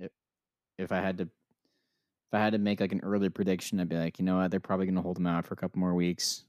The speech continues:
And, but yeah, who knows? We'll, we'll see. We'll, we'll update you guys more with that as we get more news on it. Um, you wanna talk about injuries for,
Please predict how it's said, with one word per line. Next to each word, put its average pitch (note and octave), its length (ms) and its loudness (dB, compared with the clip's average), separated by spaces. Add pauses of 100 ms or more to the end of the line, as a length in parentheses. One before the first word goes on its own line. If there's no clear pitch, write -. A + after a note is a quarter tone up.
(300)
And, D#2+ 480 -4 (1700)
but G2 100 6
yeah, F#2+ 160 6
who A2 140 2
knows? F#2 340 2
We'll, G2 160 -4
we'll G#2 160 -4
see. F#2+ 240 0
We'll, G2 260 2
we'll G#2 400 2
update G2+ 280 0
you G2 100 2
guys F#2 240 2
more F#2 160 0
with F2 140 0
that F2+ 340 2
as F#2 180 0
we F#2+ 80 -4
get F2 140 0
more F2+ 160 2
news F#2+ 220 4
on F#2 140 4
it. F#2 140 2 (680)
Um, F2+ 600 2 (880)
you G#2+ 80 4
wanna G#2+ 120 6
talk G#2 160 4
about G2+ 160 4
injuries G#2+ 520 4
for, G2+ 760 4